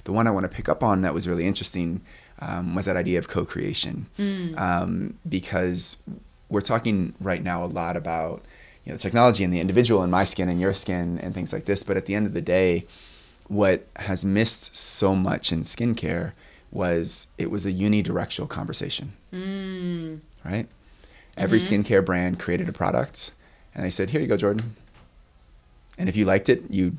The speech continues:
Speaker 1: maybe come back and buy another one. If it didn't work for you, you'd go away and try a different brand. And so you went on this kind of, like, endless cycle,
Speaker 2: Mm-hmm.
Speaker 1: right? Um, and the brand just made a hundred thousand of those products and, like, sold 'em, and maybe they ha-, were well reviewed and maybe they weren't,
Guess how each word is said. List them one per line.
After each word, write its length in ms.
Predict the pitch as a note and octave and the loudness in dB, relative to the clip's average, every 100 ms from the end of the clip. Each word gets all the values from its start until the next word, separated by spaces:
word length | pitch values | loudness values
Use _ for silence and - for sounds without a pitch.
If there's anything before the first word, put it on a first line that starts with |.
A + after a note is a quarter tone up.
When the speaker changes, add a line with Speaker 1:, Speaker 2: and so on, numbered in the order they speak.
| - | -6
Speaker 1:
maybe 220 | - D#2+ | -4 -4
come 160 | F2 F2 | -2 -2
back 220 | E2+ E2+ | 0 0
and 100 | F2 | 0
buy 140 | E2+ E2+ | 0 0
another 240 | E2+ F2 | 0 0
one. 280 | G2+ C#3 A#2 | 0 0 -2
If 300 | F#2 - - - | -2 -8 -12 -10
it 100 | F2+ | -4
didn't 220 | F2+ E2+ | -4 -2
work 200 | F2+ F#2 | -4 -4
for 180 | - F#2+ | -4 -2
you, 180 | G2+ B2 | -2 -2
you'd 420 | A2+ F2 E2+ - - - - - | -2 -2 -2 -6 -10 -20 -20 -8
go 120 | F2+ | -2
away 240 | F2 F2 | 0 2
and 100 | G2 | 0
try 160 | F#2 - | 0 -2
a 40 | F#2+ | -4
different 240 | - F#2+ | -6 -6
brand. 360 | F2+ G#2 B2+ G2 | -4 -2 -2 -2
And 240 | F#2+ F2 | -2 0
so 120 | - | 0
you 180 | F2+ G#2 | 2 4
went 160 | A#2 G2 | 4 2
on 120 | F2+ | 2
this 120 | F2 | 2
kind 140 | - E2+ | 2 -2
of, 80 | D#2+ | -2
like, 160 | F2 | -2
endless 280 | E2+ E2+ - | -4 -2 0
cycle, 400 | D#2+ D2+ - - - - | 0 -2 -4 -8 -10 -16
Speaker 2:
Mm-hmm. 180 | - F3 | -8 -2
Speaker 1:
right? 280 | F2+ F#2+ - - - - | 0 0 -2 -12 -20 -6
Um, 640 | F2+ E2+ E2+ F2+ F2 F2 - - | -2 0 0 -2 -2 -4 -8 -2
and 100 | G#2 | 0
the 60 | |
brand 260 | F#2+ F#2 F#2 | 2 0 0
just 400 | F#2 - - - - - | 0 -2 -2 -6 -14 -8
made 320 | F2 E2+ - - - | -6 -4 -6 -10 -12
a 40 | |
hundred 220 | F#2 F2 | -6 -6
thousand 300 | F2 D#2+ - | -4 -6 -4
of 60 | F2 | -4
those 240 | E2+ E2+ | -2 -2
products 500 | - _ - E2+ A2+ | -6 _ -6 -4 -4
and, 80 | F2+ | -4
like, 160 | E2+ - | -4 -2
sold 240 | - D#2+ | -2 0
'em, 100 | F#2 | -2
and 300 | E2 D#2 F#2+ | -2 -6 -8
maybe 240 | - D2 D#2+ | -8 -6 -2
they 220 | F2 G2+ - | -4 -6 -10
ha-, 140 | - - | -12 -10
were 120 | F2 | -4
well 160 | D#2+ F2+ | 0 2
reviewed 320 | F#2+ G2 C3 | 2 2 2
and 60 | A2 | 2
maybe 140 | F2+ | 2
they 80 | A2 | 2
weren't, 220 | B2 - | 0 -2